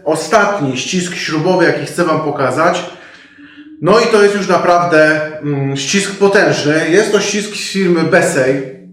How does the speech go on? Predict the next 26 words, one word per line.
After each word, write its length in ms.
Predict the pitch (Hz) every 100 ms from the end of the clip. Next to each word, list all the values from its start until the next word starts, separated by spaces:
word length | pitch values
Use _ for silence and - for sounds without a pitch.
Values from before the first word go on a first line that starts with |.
| - - _ _ _ _ - 127
Wygląda 480 | 147 185 208 190 170
to 140 | 143
tak. 440 | 135 131 - - - - _ _
Nie 60 | 139
wiem, 160 | 143 131
czy 100 | -
to 80 |
kamera 560 | 135 143 147 143 139 -
całe 440 | 160 143 131 117 - -
złapie. 560 | 120 131 - 135 151 - - - - - - 180 - -
Popatrzcie 520 | 175 208 208 - 202
sobie 380 | - 185 175 165
na 120 | 165
ten 340 | 165 160 147 - - -
najmniejszy 880 | 170 175 175 202 208 196 180 160 147 - - -
ścisk 440 | - 196 175 -
i 100 | 147
ten. 440 | 151 156 156 - - -
No, 100 | 156
różnica 400 | 165 170 202 202
jest 240 | 165 160 -
kolosalna. 720 | 190 165 - 139 127 143 - - - - - - - 147
E, 300 | 147 147 143
ten 320 | - 208 208
ścisk 360 | - 208 190 - -
i 440 | 220 233 226 226